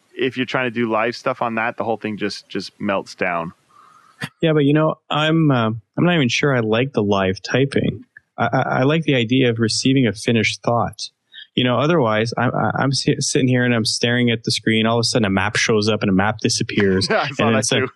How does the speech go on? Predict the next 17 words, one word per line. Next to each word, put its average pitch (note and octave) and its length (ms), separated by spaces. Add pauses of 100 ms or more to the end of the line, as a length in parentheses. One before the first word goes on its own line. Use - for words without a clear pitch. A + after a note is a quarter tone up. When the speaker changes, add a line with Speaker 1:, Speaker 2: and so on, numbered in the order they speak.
(140)
Speaker 1:
too. A3+ 260 (100)
<laughs> - 80
Speaker 2:
and, A#2 220
you D3 160
know, A2+ 160
people B2 240
start A2+ 260
typing A#2 380
things A2+ 360
and G#2 100
then G#2+ 60
they G#2 60
backspace A2 840
and G2+ 100
then G#2 120
whatever. G#2+ 240
And F#2+ 160